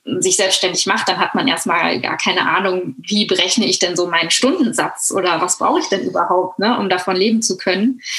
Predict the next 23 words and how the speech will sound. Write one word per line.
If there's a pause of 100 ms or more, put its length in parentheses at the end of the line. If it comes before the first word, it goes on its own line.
(520)
Ähm,
das
sind
halt
Sachen, (140)
die
muss
man
mit
der
Zeit (680)
rausfinden. (100)
Die
findet
man
aber
auch
nur
durch
Erfahrung
raus
tatsächlich. (720)
Und,